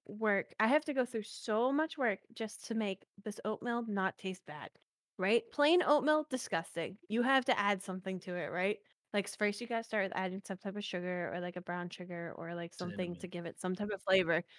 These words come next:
Speaker 1: because it's disgusting. And then after you get the weedy m-, mushiness and you add something to it, then you have to add toppings like a, like a strawberry or a
Speaker 2: Apple.
Speaker 1: blueberry or something.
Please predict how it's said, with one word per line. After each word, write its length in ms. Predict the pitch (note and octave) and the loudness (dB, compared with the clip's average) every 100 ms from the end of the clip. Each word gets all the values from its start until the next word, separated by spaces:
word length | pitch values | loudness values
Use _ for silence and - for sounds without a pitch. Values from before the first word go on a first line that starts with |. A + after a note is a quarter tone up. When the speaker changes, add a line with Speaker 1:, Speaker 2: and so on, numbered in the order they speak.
| - - | -20 -6
Speaker 1:
because 320 | - F#3+ G3 | -2 2 0
it's 140 | F#3+ F3 | -2 -6
disgusting. 640 | - E3+ - D#3 - G2 D3 - - - | -6 -6 -4 -6 -6 -10 -12 -16 -20 -6
And 180 | G3 G#3 | 0 4
then 220 | G#3+ B3 | 6 4
after 260 | A#3 G#3+ A3 | 2 0 0
you 120 | G3+ | 0
get 160 | G3+ | 2
the 80 | G3+ | 0
weedy 540 | E3+ F#3 G3+ G#3 G#3+ F#3 - | -2 0 0 2 0 -2 -8
m-, 140 | - - F#3+ G#3+ | -10 -2 4 4
mushiness 720 | G#3 - G3+ F#3+ E3+ F3 - | 4 2 0 2 0 -2 -4
and 160 | F3+ F3 | -4 0
you 100 | F3+ | 2
add 280 | D#3 F#3+ F#3+ | 4 4 2
something 320 | G3+ F#3 E3+ | -2 -2 -4
to 100 | E3 | -4
it, 160 | F3 F3 | -2 -2
then 100 | F#3 | -2
you 80 | F#3+ | -2
have 120 | F#3+ | -2
to 60 | F#3+ | -2
add 160 | E3+ | -4
toppings 500 | - D#3+ D3+ - G3 | -6 -10 -8 -10 -8
like 220 | D#3+ F3+ F3 | -6 -6 -2
a, 180 | F3 F3 - - - | -4 -4 -14 -20 -4
like 120 | A3 | 0
a 60 | G3 | 2
strawberry 720 | - - G3+ F#3+ F#3+ E3+ E3 | 0 6 6 6 4 2 2
or 160 | E3+ F#3+ | 2 2
a 40 | |
Speaker 2:
Apple. 0 | |
Speaker 1:
blueberry 760 | F#3 G#3+ G#3 G3 F3 E3 E3 - | 2 4 6 6 4 4 2 0
or 100 | F#3+ | -2
something. 460 | - A3+ A#3 E3 | 0 -2 0 -4